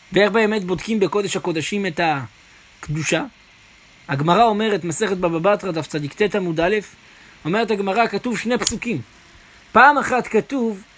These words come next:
שהכרובים היו פניהם לבית. פסוק בדברי הימים, ב', פרק ג', פסוק י"ג. אז כתוב שהכרובים פניהם לבית, אז זה לבית המקדש.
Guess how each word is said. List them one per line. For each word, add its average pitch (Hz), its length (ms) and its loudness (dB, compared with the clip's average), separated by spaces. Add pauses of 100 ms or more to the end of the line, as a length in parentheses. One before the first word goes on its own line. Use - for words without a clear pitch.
(120)
שהכרובים 196 920 -2 (260)
היו 196 340 0
פניהם 202 640 -2 (160)
לבית. 170 680 2 (2500)
פסוק 196 280 -4
בדברי 190 360 2
הימים, 190 520 0 (320)
ב', 180 160 2 (560)
פרק 143 280 -2
ג', 190 360 -2
פסוק 170 340 -8
י"ג. 202 360 -4 (880)
אז 135 120 -8
כתוב 247 340 -2
שהכרובים 190 720 0
פניהם 208 320 0
לבית, 254 500 4
אז 135 80 -6
זה 143 100 -2
לבית 175 240 0
המקדש. 208 560 0